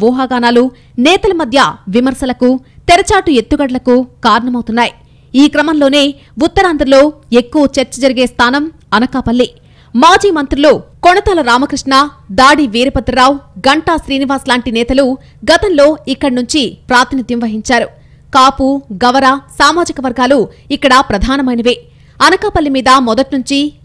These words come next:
గవర నేతల ఆధిపత్యం కొనసాగగా, రెండు వేల తొమ్మిదిలో ఈ లెక్కలను మాజీ మంత్రి గంటా శ్రీనివాసరావు బ్రేక్ చేశారు. రెండు వేల పంతొమ్మిదిలో వైసీపీ ఈ విధానాన్నే పాటించి సక్సెస్ అయింది.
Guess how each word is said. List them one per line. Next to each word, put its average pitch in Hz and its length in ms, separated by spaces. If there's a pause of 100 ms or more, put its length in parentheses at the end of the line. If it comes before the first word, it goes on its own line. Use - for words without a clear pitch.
(120)
గవర 277 180
నేతల 262 300
ఆధిపత్యం 247 520
కొనసాగగా, 254 720 (300)
రెండు 359 220
వేల 403 160
తొమ్మిదిలో 262 580 (160)
ఈ 269 120
లెక్కలను 254 640 (140)
మాజీ 269 360
మంత్రి 262 420
గంటా 262 260
శ్రీనివాసరావు 247 640
బ్రేక్ 233 380
చేశారు. 226 300 (440)
రెండు 262 220
వేల 269 120
పంతొమ్మిదిలో 247 580 (300)
వైసీపీ 285 460
ఈ 277 360
విధానాన్నే 285 500
పాటించి 262 520
సక్సెస్ 233 380
అయింది. 233 400